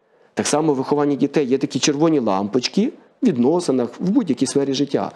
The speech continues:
де треба зупинитися і пот-, розібратися, щось змінити. От насправді я помітив таке, що коли в тебе стаєш татом, мамою, коли ти, в тебе появляються дітки,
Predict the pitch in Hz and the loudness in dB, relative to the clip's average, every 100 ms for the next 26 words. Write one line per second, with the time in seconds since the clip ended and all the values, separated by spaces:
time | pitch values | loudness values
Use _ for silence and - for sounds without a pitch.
0 | - - - 160 139 143 117 107 135 131 | -14 -20 -2 0 2 2 2 0 0 0
1 | 101 92 120 123 190 262 - - _ _ | 0 0 0 0 0 -2 -8 -20 _ _
2 | 131 131 127 - 123 123 131 101 101 123 | 0 2 0 0 0 0 0 2 0 0
3 | 175 - 226 - 131 143 135 - - - | -2 0 -2 -2 0 0 0 -4 -8 -18
4 | - - - - 131 - 165 170 143 139 | -14 -14 -10 -4 -4 0 0 0 0 2
5 | 147 147 143 151 175 196 131 143 147 143 | 0 0 0 0 0 0 0 0 0 0
6 | 151 135 - 131 135 120 - 123 135 127 | -2 -2 0 0 0 -2 -2 0 0 0
7 | 113 104 104 131 175 202 123 123 123 123 | 0 2 0 0 0 0 0 0 0 -2
8 | - - - 135 131 123 127 120 113 104 | -4 -8 -2 0 2 2 2 0 0 -2
9 | 92 113 117 - 220 | 0 0 0 0 -2